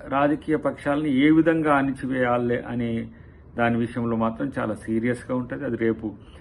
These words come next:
ఆర్ఎస్ఎస్ సమావేశాల్లో కూడా చర్చకు తీసుకొస్తారు, వంద సంవత్సరాల ఆర్ఎస్ఎస్ దాంట్లో కూడా. ఇది ఒక రకంగా ప్రజలపై, దేశంపై, ప్రతిపక్షాలపై,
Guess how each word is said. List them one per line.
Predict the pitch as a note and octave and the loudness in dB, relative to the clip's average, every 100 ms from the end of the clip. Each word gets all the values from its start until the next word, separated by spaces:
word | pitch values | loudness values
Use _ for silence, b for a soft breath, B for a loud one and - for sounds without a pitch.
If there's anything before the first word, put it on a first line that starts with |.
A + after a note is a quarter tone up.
| B G#2 | B -4
ఆర్ఎస్ఎస్ | G2+ A2+ B2 A2+ | -2 -2 -4 -8
సమావేశాల్లో | - A#2 A2+ A2+ A#2 A2+ | -6 -4 -2 -2 -4 -4
కూడా | A#2 A#2 A#2+ | -4 -4 -6
చర్చకు | A2+ A#2 A2 | -8 -8 -6
తీసుకొస్తారు, | A2+ - A#2 - A#2 | -6 -8 -10 -6 -4
వంద | G#2 G#2 | -4 -4
సంవత్సరాల | A2 G#2 - G#2+ G2+ G2 - B B B G#2 | -4 -6 -4 -6 -4 -6 -12 B B B -4
ఆర్ఎస్ఎస్ | G#2+ G2+ A2+ - G#2 G2 - G2 | -4 -4 -10 -10 -10 -10 -10 -8
దాంట్లో | G2+ G#2 G#2 | -6 -6 -8
కూడా. | G2+ G#2 - B B B - | -10 -12 -14 B B B -6
ఇది | B2+ B2+ E3+ G3+ - - B B | -2 0 0 -4 -8 -16 B B
ఒక | A#2 B2 | -2 2
రకంగా | A#2+ A#2+ D3 D#3 D#3+ E2+ | 2 2 0 2 0 -2
ప్రజలపై, | - - A#2+ A2+ C3 C#3 - - - A#2 | -4 -2 0 2 0 0 -2 -4 -6 -4
దేశంపై, | A#2 B2 B2+ B2+ B2 C3+ C3+ | 0 0 -2 -4 -4 -6 -6
ప్రతిపక్షాలపై, | A#2 G#2+ A2 A#2+ - A#2+ A#2 A#2+ B2+ | -6 -6 -4 -6 -4 -6 -6 -6 -8